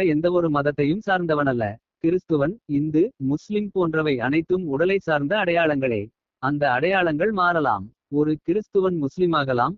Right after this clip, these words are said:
ஒரு முஸ்லிம் இந்துவாகலாம், ஓர் இந்து கிறிஸ்துவனாகலாம். ஆனால் ஆத்மாவிற்கும் கடவுளுக்கும் இடையிலான உறவு ஒருபோதும் மாறாது. மக்களிடையே உண்மையான இறையன்பை வளர்க்க உதவும் மதமே உண்மையான மதம் என்றும்,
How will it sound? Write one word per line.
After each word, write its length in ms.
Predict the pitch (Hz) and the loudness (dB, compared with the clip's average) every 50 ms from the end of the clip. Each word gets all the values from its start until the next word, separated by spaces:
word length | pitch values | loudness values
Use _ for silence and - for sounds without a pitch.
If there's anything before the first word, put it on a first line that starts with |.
| _ _ 143 | _ _ 0
ஒரு 180 | 139 147 151 147 | 2 2 2 2
முஸ்லிம் 400 | 135 139 - - 208 214 208 185 | 0 -2 -2 -2 -4 -4 -4 -2
இந்துவாகலாம், 680 | 165 147 143 151 160 156 156 143 135 135 123 127 135 175 196 _ | -2 -2 0 2 2 2 2 2 2 0 0 0 0 -2 -6 _
ஓர் 260 | - 156 151 143 139 | -2 2 2 2 2
இந்து 300 | 127 127 143 180 190 226 | 2 0 -2 0 -2 -2
கிறிஸ்துவனாகலாம். 920 | 220 - 180 190 - - 185 180 170 156 147 135 131 127 120 110 98 95 107 _ _ _ _ _ _ _ | -2 0 -2 0 0 0 0 0 2 0 0 0 0 0 -2 -2 -4 -6 -12 _ _ _ _ _ _ _
ஆனால் 380 | 127 135 143 139 139 165 196 180 - | -2 -2 0 0 0 0 -2 -2 -2
ஆத்மாவிற்கும் 800 | 131 139 170 196 - 214 208 196 185 175 156 - - 180 170 - | -2 -2 -2 -2 -4 -4 -2 0 0 -2 -2 -2 -4 -4 -2 -2
கடவுளுக்கும் 560 | 147 139 156 165 175 170 160 147 - 170 175 165 | 0 0 0 2 2 2 0 2 0 -2 0 0
இடையிலான 560 | 147 143 147 147 143 139 135 127 143 180 190 | 0 0 2 2 2 2 2 2 2 0 0
உறவு 340 | 160 151 165 180 180 175 160 | 0 2 0 2 0 0 2
ஒருபோதும் 500 | 139 139 143 139 139 143 139 143 180 214 | 2 2 0 2 2 0 2 2 0 -2
மாறாது. 480 | 202 180 170 165 156 147 131 117 110 101 107 - _ _ _ _ _ _ - | 0 0 0 0 2 0 0 0 -2 -6 -6 -10 _ _ _ _ _ _ -6
மக்களிடையே 720 | 131 131 135 143 _ - 220 214 196 185 180 175 190 196 | -4 -4 -4 -4 _ -2 0 0 2 2 2 4 4 4
உண்மையான 520 | 180 156 151 165 180 190 190 185 180 185 190 | 4 2 0 0 0 0 0 0 0 0 2
இறையன்பை 520 | 185 160 151 160 160 165 165 156 156 156 143 | 2 2 2 2 2 0 0 0 0 0 2
வளர்க்க 440 | 131 131 135 143 139 131 - 180 190 | 2 2 0 0 0 0 -2 -2 0
உதவும் 400 | 160 147 160 165 170 175 185 170 | 0 2 0 2 0 0 -2 -2
மதமே 380 | 151 139 135 151 165 175 185 185 | -2 -2 0 0 0 0 0 0
உண்மையான 580 | 165 151 156 165 170 165 160 156 156 170 185 | 0 -2 -2 0 0 0 0 0 0 0 -2
மதம் 300 | 170 139 131 147 170 180 | 0 -2 0 0 0 0
என்றும், 360 | 165 143 127 120 127 139 160 | 0 -2 -2 0 -2 -2 -4